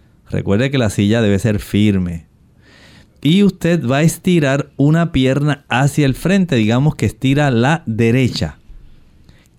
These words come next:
Que el talón esté tocando el piso y los dedos del pie estén apuntando hacia arriba. Así que la tiene bien estirada.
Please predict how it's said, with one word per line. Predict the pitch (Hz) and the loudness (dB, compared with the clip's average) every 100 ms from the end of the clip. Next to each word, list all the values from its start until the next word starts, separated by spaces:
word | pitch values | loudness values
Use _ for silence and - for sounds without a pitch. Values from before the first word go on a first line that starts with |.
| - | -6
Que | 147 185 | 0 2
el | 208 | 2
talón | 208 202 180 135 170 180 - | 2 2 2 4 2 0 -2
esté | 113 - 147 | -2 0 -4
tocando | 147 131 98 120 127 147 | -2 -4 -2 -2 0 0
el | 151 | 0
piso | - 113 - 180 - - - _ _ - - - - | 0 0 0 -2 -2 -14 -20 _ _ -20 -20 -8 0
y | 196 | 2
los | 208 | 2
dedos | 170 160 156 175 | 2 2 2 2
del | 165 180 | 0 -2
pie | 170 143 156 | 0 -2 0
estén | 120 - 143 | -2 0 0
apuntando | 165 139 117 110 143 180 185 180 | 0 0 -2 0 0 0 0 -2
hacia | - 107 117 90 | -2 -2 0 0
arriba. | 107 113 87 80 | 0 0 -2 -6
Así | 82 110 | -6 -2
que | 160 | -2
la | 135 | 0
tiene | 127 135 | 0 0
bien | 101 90 95 120 | 0 2 2 2
estirada. | 156 143 120 104 98 85 - | 0 0 0 0 0 -2 -8